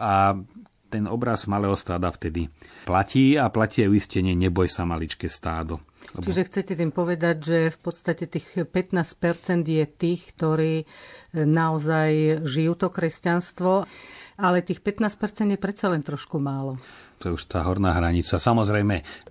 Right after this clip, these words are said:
Speaker 1: keď ide o vzťah k Bohu, tie percentá sú vždy aj veľké riziko. Už vôbec nemôžeme povedať, že niekto, kto chodí každú nedeľu na omšu a aspoň tie tri, štyri razy za rok na spoveď, že už je lepší kresťanin než niekto, kto možno nechodí, alebo lepší človek.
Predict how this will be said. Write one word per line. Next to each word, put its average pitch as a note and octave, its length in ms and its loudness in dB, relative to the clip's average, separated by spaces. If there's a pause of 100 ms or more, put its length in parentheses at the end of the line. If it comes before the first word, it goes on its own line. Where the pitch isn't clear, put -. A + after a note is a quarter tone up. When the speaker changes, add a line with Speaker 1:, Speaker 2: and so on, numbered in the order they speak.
Speaker 1:
keď G2+ 160 0
ide G#2 240 4
o F2+ 80 2
vzťah A2+ 480 2
k G#2 80 -2
Bohu, G2 320 2
tie F#2 160 0
percentá F#2+ 480 0
sú F#2 160 -4
vždy F#2+ 240 0
aj F#2 80 0
veľké F2 320 -2
riziko. E2 480 -4 (320)
Už F#2+ 160 -4
vôbec G#2 320 4
nemôžeme G2+ 320 2
povedať, F#2 400 0
že F#2 80 2
niekto, F#2+ 240 0
kto F#2 160 0
chodí F#2 320 2
každú F#2+ 560 0
nedeľu F#2 480 -2
na F2 160 0
omšu G2 400 0
a F2+ 80 2
aspoň F2+ 320 -6
tie F#2 240 -6
tri, - 160 -10
štyri E2+ 400 -4
razy F2 240 0
za F2 160 -2
rok F2 160 -2
na F2 160 -2
spoveď, F2+ 320 -2
že E2+ 160 -2
už A2 240 4
je G2+ 180 4 (460)
lepší G2+ 320 2
kresťanin G2 560 0
než E2+ 80 -2
niekto, F#2+ 320 -2
kto F2 160 -2
možno F#2 320 0
nechodí, F2+ 560 0 (240)
alebo F2 240 0
lepší F2 320 -2
človek. F2 480 0